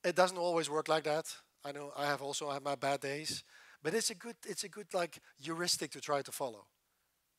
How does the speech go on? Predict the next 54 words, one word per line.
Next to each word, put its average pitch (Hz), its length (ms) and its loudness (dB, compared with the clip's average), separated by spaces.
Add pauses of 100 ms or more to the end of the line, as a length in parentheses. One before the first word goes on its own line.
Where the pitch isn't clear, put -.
(120)
You 143 80 -10
know, 139 200 -6
it's - 160 -10
not 170 120 -2
a - 20 -6
bad 160 260 6
thing. 170 460 -4
It 151 80 -16 (160)
just - 160 -6
happens 175 300 4
sometimes, 185 500 -2 (260)
but 151 80 -8
try 240 220 6
to 233 140 -4
avoid 190 300 4
it. - 100 -4
Try 202 180 8
to 202 140 -2
see 208 200 2
if 165 80 -6
it 160 80 -10
happens 175 300 0
again. 170 300 0 (320)
Can 160 140 2
you 185 100 -4
make 170 180 -2
your 170 80 -6
test - 360 -2
more, 165 300 -4 (300)
more 156 80 -6
readable? 180 580 -2
Are 156 160 2
the, 151 320 -4
uh, 151 220 -2
error 196 180 4
messages 180 360 0
not 170 180 -8
clear 180 260 0
why 160 180 4
it 160 60 -2
fails? 165 460 -2 (340)
Is 135 200 -6
the 143 80 -6
title 202 360 6
not 190 200 -6
correct? 170 280 2
All 226 200 2
of 170 180 -2
this 180 160 -2
stuff 160 240 0
is 151 140 -10
really 147 160 -8
important 139 380 -10
too. - 100 -18